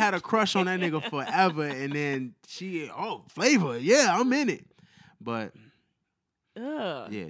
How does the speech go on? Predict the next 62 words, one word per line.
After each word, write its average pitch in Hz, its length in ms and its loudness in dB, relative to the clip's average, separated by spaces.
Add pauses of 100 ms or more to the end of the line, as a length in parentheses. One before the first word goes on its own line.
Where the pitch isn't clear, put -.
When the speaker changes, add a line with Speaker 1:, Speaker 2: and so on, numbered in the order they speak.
Speaker 1:
in 107 160 -14
New 120 80 -10
York, 170 300 -6 (200)
yeah, 110 280 -20 (440)
I 139 60 -20
don't, 120 140 -12
I 98 60 -12
don't 113 180 -8
understand 98 420 -16
that 98 100 -20
woman. 104 220 -18
Speaker 2:
She 285 220 -6
was 427 220 -4
so 214 440 -4 (400)
Speaker 1:
I - 40 -18
Speaker 2:
problematic. 170 680 2
Speaker 1:
hate 147 460 -4
it. 101 140 -8 (300)
I 170 120 0
ain't 175 80 -2
gonna 160 120 -2
lie, 147 200 4
I 143 60 0
used 165 180 -2
to 143 60 -4
watch 143 200 -2
that 139 120 -8
shit, 139 140 -6
but 123 120 -4
I 131 140 0
hated 143 580 -4
her. 98 280 -12 (520)
I, 107 260 0
I 113 40 -4
hated 131 300 -6
her. 104 100 -10
She - 180 -10
was 156 140 -10
just 139 140 -6
Speaker 2:
Everybody 349 440 -2
Speaker 1:
she 170 160 -8
Speaker 2:
hated 156 80 -2
Speaker 1:
was 151 180 -8
too 147 80 -4
Speaker 2:
her. 143 60 -6
Speaker 1:
much. 120 260 -8 (500)
But 139 120 -2
it, 139 160 -2
it 143 60 -4
made 147 200 0
for 131 100 -8
good 120 200 -6
T 120 140 -4
V. 113 100 0
Speaker 2:
She 104 80 0
was 349 180 -6
a 254 140 -6
very 202 340 -6
good 185 400 -8
T - 180 -12
V 175 140 -12
villain 156 600 -12